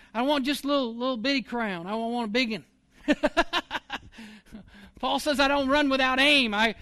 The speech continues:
I gotta, I gotta see the prize. I, I know what I'm going after. These are winning ingredients. Can you take these? Will you take these ingredients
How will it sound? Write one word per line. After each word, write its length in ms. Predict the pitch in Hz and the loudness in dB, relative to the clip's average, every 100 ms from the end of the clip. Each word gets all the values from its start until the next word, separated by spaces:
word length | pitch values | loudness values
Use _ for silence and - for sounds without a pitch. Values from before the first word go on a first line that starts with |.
| - - | -16 -10
I 240 | 196 214 | -4 2
gotta, 300 | 240 269 214 - | 4 4 2 -4
I 80 | 233 | -4
gotta 200 | 247 233 | -2 0
see 200 | - 302 | 0 0
the 120 | 240 | 0
prize. 420 | - 262 277 220 | -2 0 2 2
I, 160 | 214 208 226 - | 0 -2 -6 -6
I 120 | 208 | 0
know 160 | 226 277 | 4 4
what 160 | 269 | 4
I'm 160 | 254 233 | 0 0
going 260 | 254 240 240 | 2 2 2
after. 520 | 254 - - 190 - _ _ _ _ _ _ _ _ _ _ _ _ - | 0 -2 -8 -8 -8 _ _ _ _ _ _ _ _ _ _ _ _ 0
These 340 | 262 269 196 | 4 4 2
are 80 | 190 | -6
winning 320 | 175 208 196 | -4 -6 -6
ingredients. 840 | 170 143 170 170 135 - - - - _ _ _ _ _ _ _ _ _ - | -8 -8 -8 -8 -10 -20 -20 -20 -20 _ _ _ _ _ _ _ _ _ -8
Can 180 | 208 240 | -2 0
you 120 | 302 | -2
take 380 | - 302 311 - | -4 -6 -6 -8
these? 260 | 170 135 | -12 -10
Will 300 | 170 240 302 | -6 -4 -2
you 180 | 269 294 | -4 -6
take 300 | - 254 202 | -8 -10 -10
these 240 | 226 196 | -10 -10
ingredients 680 | 190 170 202 180 151 - | -10 -8 -8 -8 -10 -14